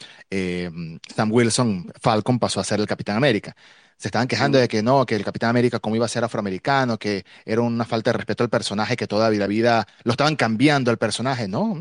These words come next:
Speaker 1: Steve Rogers está ahí, es el Capitán América, pero no es Steve Rogers. O sea, es un manto que se pasa. Es lo mismo en este caso. Es Superman, sí, pero s-, no te están tocando a tu Clark Kent, tranquilo. Es, es otro Superman, es una nueva historia, es un nuevo personaje,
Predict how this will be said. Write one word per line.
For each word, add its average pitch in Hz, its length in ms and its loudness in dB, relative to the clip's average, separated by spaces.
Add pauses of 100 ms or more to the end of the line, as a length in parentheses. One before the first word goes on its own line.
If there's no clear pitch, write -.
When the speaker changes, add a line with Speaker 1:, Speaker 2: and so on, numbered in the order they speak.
(140)
Speaker 1:
Steve 151 280 -2
Rogers 180 260 4
está 117 160 0
ahí, 214 300 2 (480)
es 165 140 4
el 247 60 4
Capitán 151 300 0
América, 180 320 0
pero 120 180 2
no 175 80 4
es 160 60 0
Steve - 220 -8
Rogers. 214 260 0
O 85 40 -10
sea, 95 220 -8 (160)
es 123 120 -2
un 165 160 0
manto 170 280 2
que 120 100 -2
se 117 120 -6
pasa. 135 380 0 (260)
Es 131 100 2
lo 156 100 6
mismo 151 180 2
en 139 60 2
este 127 180 -2
caso. 180 280 -2
Es 127 140 -4
Superman, 160 580 0
sí, 131 300 -6 (260)
pero 117 200 0
s-, - 180 -12
no 135 160 0
te 220 60 -2
están 185 180 0
tocando 135 300 2
a - 20 4
tu 117 120 -4
Clark 107 220 -4
Kent, 131 220 0
tranquilo. 98 460 -4
Es, 131 100 -4 (300)
es 127 180 0
otro 147 300 2
Superman, 90 480 -6
es 117 140 -6
una 156 180 0
nueva 131 160 2
historia, 107 320 0
es 104 40 -6
un 131 60 -10
nuevo 151 140 -2
personaje, 143 480 -4